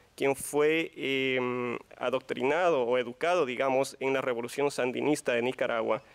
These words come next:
eh, fue grabado en unos videos mencionando cómo espantar a los mercados de, de los bonos de deuda ecuatoriana para financiar o para beneficiar a alguien más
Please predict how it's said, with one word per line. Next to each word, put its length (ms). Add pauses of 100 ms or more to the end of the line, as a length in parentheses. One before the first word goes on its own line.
(380)
eh, 260
fue 180
grabado 380
en 60
unos 240
videos 460
mencionando 760 (100)
cómo 280
espantar 500
a 80
los 160
mercados 640 (480)
de, 220
de 200
los 160
bonos 280
de 80
deuda 260
ecuatoriana 640 (600)
para 260
financiar 640
o 80
para 240
beneficiar 1000
a 160
alguien 320
más 320